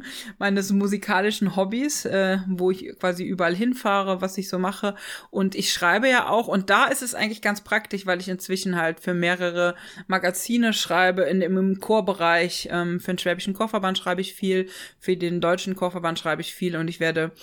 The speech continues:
immer wieder angefragt oder hier mal einen Beitrag zu schreiben, C-D-Rezensionen und all das,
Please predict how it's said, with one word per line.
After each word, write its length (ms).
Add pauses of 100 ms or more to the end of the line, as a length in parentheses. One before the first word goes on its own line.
(280)
immer 180
wieder 220
angefragt 800
oder 140
hier 180
mal 160
einen 120
Beitrag 400
zu 100
schreiben, 280
C-D-Rezensionen 1040
und 140
all 240
das, 380